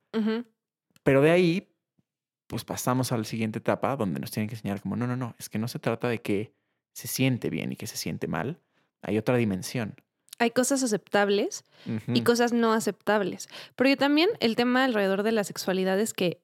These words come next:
Speaker 1: pues sí, a menos que sí vengas de una familia hiper religiosa, conservadora, probablemente no te hayan dicho como está mal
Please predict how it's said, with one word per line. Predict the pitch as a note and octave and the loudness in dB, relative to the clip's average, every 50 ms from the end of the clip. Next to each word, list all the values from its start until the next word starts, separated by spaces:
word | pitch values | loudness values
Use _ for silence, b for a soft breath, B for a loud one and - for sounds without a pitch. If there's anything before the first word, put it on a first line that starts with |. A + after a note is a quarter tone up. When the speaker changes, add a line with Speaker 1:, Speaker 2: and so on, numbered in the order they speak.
| _ _ _ _ _ _ _ _ | _ _ _ _ _ _ _ _
Speaker 1:
pues | - G#3 G#3+ | 0 0 0
sí, | - - G#3+ G3+ - | 2 2 0 2 2
a | - G#3 | 2 2
menos | G#3+ A3 B3 C4+ B3 - | 2 2 2 2 0 0
que | - F#3+ E3+ E3+ E3+ - - - | 0 2 2 4 2 0 -2 -4
sí | - - - G#3 | -8 -2 -2 0
vengas | F#3 G3 G3 F#3+ G3 F3+ | 0 0 0 0 0 0
de | F#3+ | 0
una | F#3 F#3+ F3 | -2 -2 -2
familia | - F#3 F3+ F3+ F3 F3+ F3 E3+ | -2 -2 -2 0 0 0 0 0
hiper | E3+ E3+ - - F#3 E3+ D#3 - - - _ _ _ | 0 -2 0 0 0 0 0 -2 -4 -10 _ _ _
religiosa, | - - F3 D3+ E3+ - - F3+ F3 - F#3 F3 | -4 -2 -2 -2 0 0 0 0 2 0 -2 -2
conservadora, | - F#3 E3+ F3 G3 F3 F3+ G3 A3 A#3+ G3 E3 F3 C#4 - B B B B B B B B B B B B _ _ _ _ _ _ _ _ _ | 0 -2 -2 0 0 0 2 4 4 4 4 4 2 0 -4 B B B B B B B B B B B B _ _ _ _ _ _ _ _ _
probablemente | - C#4+ D#4+ F#4 G#4 G4+ G4 F4 F4+ | 4 6 8 8 8 6 6 6 6
no | F4 F4 - | 4 4 4
te | - E4 | 6 6
hayan | D4+ C#4 B3 | 6 6 4
dicho | A#3 A3+ - - | 4 2 0 -4
como | - - G#3 F#3+ | -4 -2 0 0
está | F#3 D3 - - - G3+ | 0 0 0 0 2 2
mal | G3+ G#3 G#3+ A3 A3 A3 G#3+ G#3+ A3 A3+ A3+ | 2 2 4 4 4 4 6 4 4 2 0